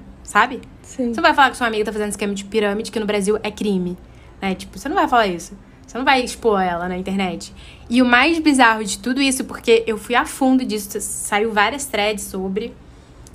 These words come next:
Speaker 1: tem influencers que hoje viajam com o dinheiro dessas mulheres.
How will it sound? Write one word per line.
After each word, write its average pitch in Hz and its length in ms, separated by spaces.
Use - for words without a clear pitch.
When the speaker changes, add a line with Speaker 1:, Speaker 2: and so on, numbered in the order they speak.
Speaker 1:
tem 254 280
influencers 254 1040
que 247 160
hoje 233 380
viajam 220 840
com 233 80
o 226 60
dinheiro 226 400
dessas 226 300
mulheres. 247 560